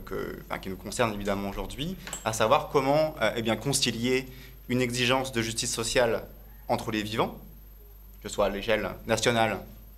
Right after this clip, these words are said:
ou, euh, globale, internationale, et, euh, une exigence, eh bien, de justice entre les générations, et notamment, eh bien, de savoir ce que, euh, ce qu'on doit, euh, évidemment, évent-, éventuellement ce qu'on ne doit pas aux générations qui vivront, euh,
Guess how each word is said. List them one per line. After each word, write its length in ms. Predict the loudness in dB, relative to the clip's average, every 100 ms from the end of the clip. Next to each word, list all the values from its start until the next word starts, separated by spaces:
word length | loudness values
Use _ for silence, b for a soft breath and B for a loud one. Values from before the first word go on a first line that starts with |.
| -4
ou, 220 | -2 -2 0
euh, 160 | -2 -2 -8 -18 -4
globale, 340 | 2 4 4
internationale, 640 | 4 0 -2 0 0 0 -2 B B B 0
et, 320 | 2 4 0 2
euh, 120 | 2 2
une 140 | 0 0
exigence, 640 | 0 -2 2 4 2 0
eh 60 | -2
bien, 220 | 0 0
de 120 | 0
justice 400 | -2 -4 -4 -2
entre 180 | 0 0
les 80 | 2
générations, 460 | 2 2 2 -4 -4
et 40 |
notamment, 400 | -2 0 0 0
eh 60 | 0
bien, 160 | 0
de 220 | 2 2 0 B B B
savoir 300 | 4 6 6
ce 100 | 2
que, 320 | 0 2 2 2
euh, 160 | 2 0 B B -8
ce 140 | -6
qu'on 240 | 0 2 2
doit, 520 | 6 6 6 2 -4
euh, 220 | -2 -2 -2
évidemment, 360 | -6 -2 0 0 -2
évent-, 180 | -4 -4 -4
éventuellement 340 | -4 2 2 2
ce 80 |
qu'on 60 | 0
ne 80 | 2
doit 200 | 4 4
pas 320 | 2 0 -4
aux 200 | 0 0
générations 500 | 2 4 4 2 -2
qui 200 | -2 -2
vivront, 440 | 0 2 2 2 -2 -4 -2
euh, 160 | 0